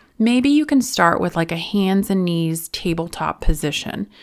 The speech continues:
In this position, I would encourage you to try to attempt very small, gentle, like, cat-cow range of motion to see if you can just get your back to relax a little bit.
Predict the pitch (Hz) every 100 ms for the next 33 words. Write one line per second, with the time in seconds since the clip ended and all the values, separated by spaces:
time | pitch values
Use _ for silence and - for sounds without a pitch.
0 | - _ _ _ _ 196 185 202 247 -
1 | 277 233 208 - 147 - 165 208 226 208
2 | 190 180 175 165 - 185 185 220 254 277
3 | 285 - - 220 208 - 156 123 - -
4 | _ - _ - 185 180 185 233 240 -
5 | 202 196 190 175 - 170 165 180 170 160
6 | 160 143 - - - 185 - - - 190
7 | 175 175 170 170 165 165 151 - - -
8 | 202 _ - - - - 214 208 226 240
9 | 285 233 214 196 185 - 170 - 175 160
10 | 160 - - - 165 156 147 151 - -
11 | - 104 - - -